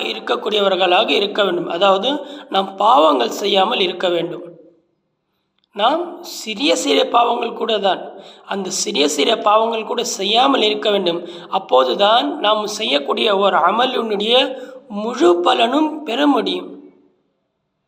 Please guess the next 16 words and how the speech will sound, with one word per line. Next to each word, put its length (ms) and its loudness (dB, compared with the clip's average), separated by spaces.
அந்த 240 -8
அமலினுடைய 640 -2
முழு 280 0
பலன் 380 2
கிடைக்கும், 540 -2
அல்லாஹ்வினுடைய 680 0
முழு 340 -2
உதவி 360 2
கிடைக்கும். 480 -2
ஏனென்றால் 540 2
எந்த 240 0
ஒரு 160 4
காரியத்திற்கும் 880 0
அல்லாஹ்வினுடைய 640 0
உதவி 340 2
இல்லாமல் 460 2